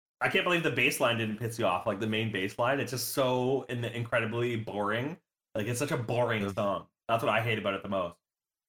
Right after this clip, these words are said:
Speaker 1: The only thing I
Speaker 2: Mm.
Speaker 1: like about it is I get to associate it with Scarface.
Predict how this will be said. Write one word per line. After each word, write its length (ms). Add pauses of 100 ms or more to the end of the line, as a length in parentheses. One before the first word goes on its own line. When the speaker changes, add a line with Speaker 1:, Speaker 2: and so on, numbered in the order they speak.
(160)
Speaker 1:
The 60
only 140
thing 120
I 60
Speaker 2:
Mm. 40
Speaker 1:
like 120
about 180
it 40
is 100
I 100
get 140
to 100
associate 460
it 120
with 180
Scarface. 440